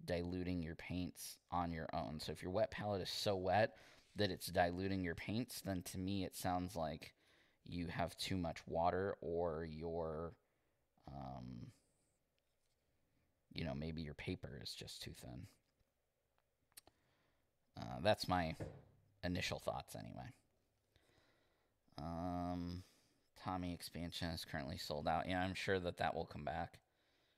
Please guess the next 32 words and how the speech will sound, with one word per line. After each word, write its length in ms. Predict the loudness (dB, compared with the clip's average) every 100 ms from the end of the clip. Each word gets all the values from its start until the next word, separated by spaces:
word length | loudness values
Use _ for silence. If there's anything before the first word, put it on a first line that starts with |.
| _ _ _ _ _ _ _ _ _ -8
Um, 640 | -4 0 0 0 -2 -4 -8 _
I 100 | 6
actually 280 | 6 6 2
have 260 | 4 2 2
one 400 | 2 2 2 2
that 140 | 4
I 100 | 4
should 280 | 2 0 0
do 160 | -2 -2
a 40 |
giveaway 440 | 0 0 0 0
for. 260 | -2 0 2
I 60 | 2
have 100 | 2
a, 160 | 0 0
I 60 | 0
have 160 | 0
one 340 | -2 -2 0 -2
that's, 380 | -4 -6 -8 -8
um, 400 | -6 -4 -2 -4 -2
unopened 1900 | 0 0 0 0 -2 -6 _ -20 _ _ _ _ _ _ 2 2 -2 -2 -4 -6 -14 -4
that 100 | -2
I've 80 |
been 100 | -2
talking 380 | 2 4 4 2
about 220 | 0 0
doing 260 | 0 0 0
a 40 |
giveaway 420 | -2 -2 -2 -2 -2
for 260 | -2 -4
forever, 560 | -2 2 2 4 0 -2 -8 -20 -20 _ _ _
and, 480 | -8 -4 -4 -4 -6